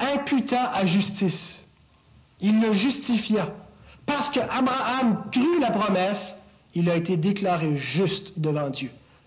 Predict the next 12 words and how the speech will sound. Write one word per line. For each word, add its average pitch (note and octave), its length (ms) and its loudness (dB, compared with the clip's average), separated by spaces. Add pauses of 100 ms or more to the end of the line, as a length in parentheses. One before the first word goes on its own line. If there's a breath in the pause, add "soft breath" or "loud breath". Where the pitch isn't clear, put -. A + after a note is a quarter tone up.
Dieu G3+ 220 2
lui G3 200 4
a F#3+ 120 -2 (120)
imputé G3+ 680 0 (560)
la D3 120 -2
justice F3+ 600 0 (160)
du D3 160 -8
Christ. - 500 -10 (1120)
Il E3 140 0
a E3+ 40 2
été E3+ 240 2
justifié F#3 760 -2